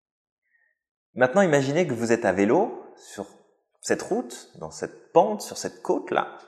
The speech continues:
Alors c'est sûr, c'est dur de monter, mais votre vélo, il a pas de frein. Qu'est-ce qui se passe si vous arrêtez de pédaler ? Qu'est-ce qui se passe si vous arrêtez d'avancer ? Eh oui,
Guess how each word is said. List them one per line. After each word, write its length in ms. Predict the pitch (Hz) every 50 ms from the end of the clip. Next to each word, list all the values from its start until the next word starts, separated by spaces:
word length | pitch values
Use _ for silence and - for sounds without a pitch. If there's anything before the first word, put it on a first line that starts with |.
| _ _ - - - - - - - - - - - - _ _ _
Alors 160 | - - -
c'est 120 | - - 135
sûr, 180 | - - -
c'est 140 | - - 131
dur 320 | 113 107 143 160 170 -
de 80 | 110 104
monter, 680 | 95 92 92 - - 117 92 92 - - - - _ _ _ _ _ _ _ _ _ _ _ _
mais 380 | - 104 120 120 - - - - - - _ _ _ _ _ _ _ _ _ _ _
votre 240 | 104 113 117 110 120
vélo, 200 | 139 170 202 190
il 60 | 131
a 60 | -
pas 160 | - 131 127
de 60 | -
frein. 320 | - - - 101 82 - - - _ _ _ _ _ _ _ _ _ _ _ _ _ _ _ _ _ _ _ _ _ _ _ _ _ _ _ _ _ _ _ _ _ _ _ _
Qu'est-ce 140 | - 170 -
qui 100 | - 156
se 100 | - -
passe 300 | - 135 123 135 131 -
si 60 | -
vous 140 | 101 92 90
arrêtez 220 | 82 80 - 87 85
de 60 | -
pédaler ? 440 | - 82 78 78 82 87 92 - - _ _ _ _ _ _ _ _ _ _
Qu'est-ce 200 | - 170 156 160
qui 100 | - -
se 120 | - - -
passe 240 | - 143 151 - -
si 80 | -
vous 140 | 107 101 104
arrêtez 320 | 95 92 104 104 - 120
d'avancer ? 520 | 113 107 87 87 85 82 - - - 82 - - _ _ _ _ _ _ _ _ _ _ _ _ _ _ _ _ _ _ _ _ _ _ _ _ _ _ _ _ _ _
Eh 140 | - 143 156
oui, 200 | - - - -